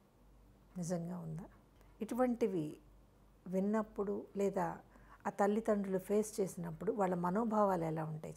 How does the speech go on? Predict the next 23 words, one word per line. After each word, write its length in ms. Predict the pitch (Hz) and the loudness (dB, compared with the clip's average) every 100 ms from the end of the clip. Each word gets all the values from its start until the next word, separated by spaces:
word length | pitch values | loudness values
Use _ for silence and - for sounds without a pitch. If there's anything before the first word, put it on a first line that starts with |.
| 160 | -14
చెప్పండి? 400 | 156 170 175 - - - - - - - - - - - - - - - - - - - - - - - - | -16 -18 -18 -20 -20 -20 -20 -20 -20 -20 -20 -20 -20 -20 -20 -20 -20 -20 -20 -20 -20 -20 -20 -20 -20 -20 -10
ఒక్కసారి 460 | 220 240 226 202 190 | -6 -2 0 0 0
ఆలోచించండి. 760 | 160 185 160 165 156 165 180 - - - - - - - - - - - - - - - - - | -2 -6 -12 -12 -14 -16 -18 -20 -20 -20 -20 -20 -20 -20 -20 -20 -20 -20 -20 -20 -20 -20 -20 0
తల్లి 240 | 185 190 226 | 2 4 2
ముందే 440 | 233 190 165 185 - - - - | 2 2 0 -2 -6 -20 -10 -2
మీరు 200 | 190 202 | 0 2
బాగా 420 | 170 160 190 220 | 2 0 0 0
రంగున్నారు, 760 | 208 190 190 190 190 185 185 190 - - - | 0 -2 -4 -2 -2 -2 -4 -8 -16 -16 -6
పాపం 380 | 185 190 185 185 | -6 -4 -2 0
మీ 140 | 185 | 0
అమ్మాయికి 460 | 175 175 190 202 - | -2 -2 -2 -4 -4
రంగు 300 | 175 170 190 | -4 -2 -2
రాలేదు, 500 | 214 185 170 156 - - - - - | 0 -2 -2 -6 -10 -20 -20 -20 -10
మీ 140 | 175 180 | -4 -2
వారి 260 | 170 185 | 0 0
పోలిక 500 | 196 196 180 165 170 - - - - | 2 2 2 -2 -8 -10 -18 -12 -4
అని 180 | 196 190 | -2 -2
అడిగితే 500 | 190 175 165 175 - 294 - - | -2 -4 -6 -8 -10 -12 -16 -14
ఆ 60 | 180 - | -14 2
తల్లి 220 | 202 233 | 4 4
మనసు 360 | 262 226 202 - | 2 0 0 -4
ఎలా 180 | 160 151 | -6 -8
ఉంటుంది? 540 | 156 160 - 180 185 | -10 -14 -16 -20 -20